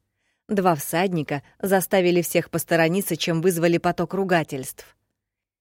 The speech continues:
Капраны лениво цокали и позвякивали монетами на груди, пытаясь объехать горожан, высыпавших на залитые солнцем улицы.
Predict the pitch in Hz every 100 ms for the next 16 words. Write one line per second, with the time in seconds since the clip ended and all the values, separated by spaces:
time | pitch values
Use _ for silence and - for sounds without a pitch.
0 | _ _ _ _ - 220 214 220 214 190
1 | 185 190 185 180 - 214 175 160 - 175
2 | 180 160 165 196 - 156 160 165 170 175
3 | 165 156 156 156 160 160 180 202 _ _
4 | - 220 190 175 190 165 175 165 147 156
5 | 160 156 190 202 - _ _ - 180 214
6 | 220 208 185 - - 165 170 156 165 175
7 | 165 - 160 151 - 147 143 151 147 -
8 | 143 135 - - 143